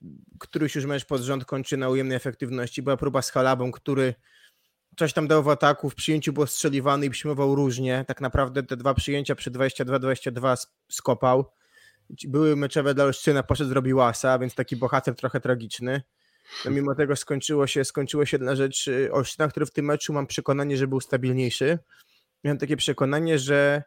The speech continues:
y, właśnie zdominował najbardziej na siatce, bo to nawet tu widać, to też było widać wizualnie, tak, że zdominował najbardziej na siatce, e, Suwałki, bo, bo poza Bołądziem, ale z Bołądziem poza jednym ustawieniem, o którym powiesz, Piotrek,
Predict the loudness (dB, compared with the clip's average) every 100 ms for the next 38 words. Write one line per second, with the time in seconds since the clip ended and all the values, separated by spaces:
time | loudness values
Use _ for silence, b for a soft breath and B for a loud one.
0 | b b b -16 -6 -2 0 4 4 4
1 | 0 0 2 2 2 2 4 4 6 2
2 | 4 4 4 0 -2 -2 -4 0 0 2
3 | 2 2 -2 -2 0 2 2 0 0 4
4 | 6 6 2 -2 -2 -2 -2 -2 0 0
5 | 0 2 2 2 -2 -2 -2 -2 0 0
6 | -2 b b b _ -2 0 2 2 0
7 | 0 0 0 0 0 0 4 4 4 -2
8 | 4 4 4 0 0 -2 0 2 4 6
9 | 8 6 4 0 4 6 6 4 0 -6
10 | 4 6 6 4 2 4 4 4 2 2
11 | -2 0 0 0 0 -2 -2 -2 -2 0
12 | 0 2 2 0